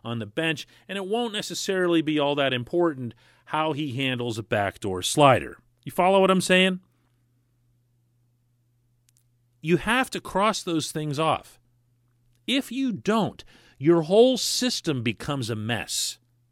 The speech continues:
because you start having guys bounce up and then back down and back up and back down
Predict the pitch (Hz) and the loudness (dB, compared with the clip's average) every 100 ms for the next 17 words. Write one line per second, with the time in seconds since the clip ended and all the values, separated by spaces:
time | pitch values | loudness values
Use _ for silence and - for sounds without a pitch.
0 | _ _ - 120 139 156 - 196 226 196 | _ _ -16 -14 -12 -12 -12 -10 -8 -8
1 | 196 175 147 139 135 107 127 120 113 - | -10 -10 -10 -8 -8 -8 -8 -8 -10 -12
2 | - - 190 196 - _ _ - 101 92 | -12 -6 -6 -6 -12 _ _ -16 -12 -12
3 | 85 151 185 - 170 165 165 151 - - | -6 -2 -2 -2 -4 -2 -4 -6 -12 -10
4 | 151 208 - 170 165 - _ - 78 76 | -6 -6 -2 -2 -4 -12 _ -20 -18 -4
5 | 131 175 185 175 165 160 | 2 2 2 -2 0 -2